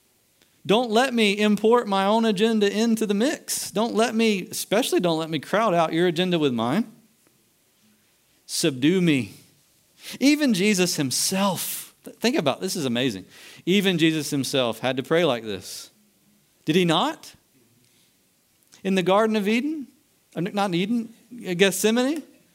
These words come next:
which was kinda like a new Garden of Eden, <laughs> where Jesus, unlike Adam,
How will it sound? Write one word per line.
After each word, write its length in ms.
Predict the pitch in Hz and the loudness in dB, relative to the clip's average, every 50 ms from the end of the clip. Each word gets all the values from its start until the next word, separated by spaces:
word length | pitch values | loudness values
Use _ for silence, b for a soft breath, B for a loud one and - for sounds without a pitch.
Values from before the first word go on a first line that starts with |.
| b b b b b b b b | b b b b b b b b
which 360 | 160 165 170 165 - - - | -2 -2 -2 -2 -4 -6 -6
was 160 | 180 170 160 | -6 -6 -4
kinda 220 | - 185 185 202 196 | -2 0 0 2 2
like 260 | 175 175 196 202 180 | 2 2 2 0 -2
a 60 | 170 | -2
new 180 | 160 160 180 196 | 0 0 2 2
Garden 320 | 175 185 180 196 190 185 | 4 4 4 4 2 0
of 140 | 185 170 175 | 0 0 0
Eden, 260 | 190 208 226 247 269 - - - - 147 - - - - b b b b b b b b b b b _ _ _ _ | 0 0 0 -4 -4 -6 -8 -8 -8 -8 -10 -10 -16 -20 b b b b b b b b b b b _ _ _ _
<laughs> 1300 | _ _ _ _ _ _ _ _ _ _ _ _ _ _ _ _ _ _ _ _ _ _ _ _ _ | _ _ _ _ _ _ _ _ _ _ _ _ _ _ _ _ _ _ _ _ _ _ _ _ _
where 120 | - 156 143 | -2 -2 0
Jesus, 600 | 123 147 170 185 180 175 190 180 175 - - - - | 0 0 0 0 0 0 -2 -2 -4 -6 -8 -6 -4
unlike 460 | 143 160 175 170 160 151 170 165 - | -2 0 2 2 2 0 0 -2 -2
Adam, 460 | - 143 151 156 185 202 202 196 | -2 -2 0 0 0 -2 -4 -6